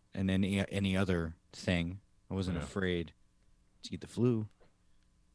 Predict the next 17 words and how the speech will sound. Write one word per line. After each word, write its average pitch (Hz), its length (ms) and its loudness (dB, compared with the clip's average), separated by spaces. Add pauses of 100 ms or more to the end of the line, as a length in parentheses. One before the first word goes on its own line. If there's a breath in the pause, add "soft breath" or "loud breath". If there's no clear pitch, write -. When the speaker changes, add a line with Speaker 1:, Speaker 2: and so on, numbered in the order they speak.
(420)
Speaker 1:
because 110 300 0
there's 95 160 -2
a 92 40 -2
vaccine 113 680 2
or 101 80 4
whatever. 95 460 2
And 90 220 -2 (640)
I 87 100 -2
don't 113 120 2
know. 101 240 0 (1300)
I, - 80 -4 (360)
there's, 107 220 -4
yeah, 120 200 4 (520)
packed 107 300 0
out 98 140 0
Super 104 260 0
Bowl. 101 320 2